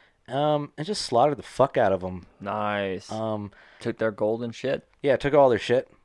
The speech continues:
Speaker 1: Um, I didn't like reading about that because the strategy they took here was both that they had the upper ground 'cause they're on the side of a mountain. They know the terrain, but their approach was to kill the horses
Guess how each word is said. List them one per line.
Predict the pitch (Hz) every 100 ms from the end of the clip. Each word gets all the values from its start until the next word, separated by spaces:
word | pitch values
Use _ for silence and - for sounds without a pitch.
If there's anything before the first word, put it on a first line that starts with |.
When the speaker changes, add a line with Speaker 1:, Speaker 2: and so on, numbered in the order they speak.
| - - -
Speaker 1:
Um, | 107 117 117 120 -
I |
didn't | 165 233
like | 208 180
reading | 175 175
about | 151 139
that | 143 131
because | 123 131 120 104 -
the | 104 110 101
strategy | - 160 175 180 135
they | 113 107
took | - 113
here | - 104
was | 98 -
both | 110 104 -
that | 98 95 - - - _
they | 110
had | 139 151
the | 139
upper | 120 120
ground | 120 113 107
'cause | 104
they're | 107
on | 104
the | 98
side | - 101
of | 95
a |
mountain. | 95 95 98 95
They | 98
know | 104 110
the | 101
terrain, | - 107 98 98 92
but | 101 98 98
their | 101 98
approach | - 127 127
was | 120 -
to | -
kill | - 127
the | 107
horses | 95 135 135 - 92 -